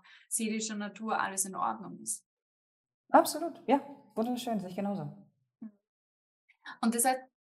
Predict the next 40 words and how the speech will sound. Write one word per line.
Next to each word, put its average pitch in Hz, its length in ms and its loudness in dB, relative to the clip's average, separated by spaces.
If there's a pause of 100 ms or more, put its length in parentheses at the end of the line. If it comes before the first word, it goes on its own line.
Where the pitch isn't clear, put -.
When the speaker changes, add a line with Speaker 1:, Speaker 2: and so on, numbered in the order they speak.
Speaker 1:
Natalia, 233 380 -2 (320)
du 233 80 -2
bist 214 160 0
aufgefüllt 175 440 -4
jetzt, - 240 -12 (160)
ja? 240 220 2 (480)
Speaker 2:
Ja. 165 180 6
Speaker 1:
<laughs> - 140 4
Was, 240 240 6
was 254 180 4
Speaker 2:
Ja. - 60 -4
Speaker 1:
darf 240 260 4
man 277 220 2
denn 247 240 0
von 247 300 -2
dir 247 240 0
Speaker 2:
<laughs> - 20 6
Speaker 1:
erwarten 220 920 4
in 208 220 -2
den 208 160 -2
nächsten 208 540 0
Wochen 208 340 2
und 202 300 -8
Monaten? 196 480 -4
Wo 233 260 0 (240)
geht 220 200 -4
deine 220 600 4 (160)
Reise 208 880 0
jetzt 208 320 -4
hin? 240 440 -2 (220)
Was 214 200 2
möchtest 220 380 0
du 233 260 -2
in 214 120 2
die 202 100 -2
Welt 185 260 0
bringen? 170 320 -6
Jetzt 190 140 -4
hast 202 140 -6
du 208 60 -8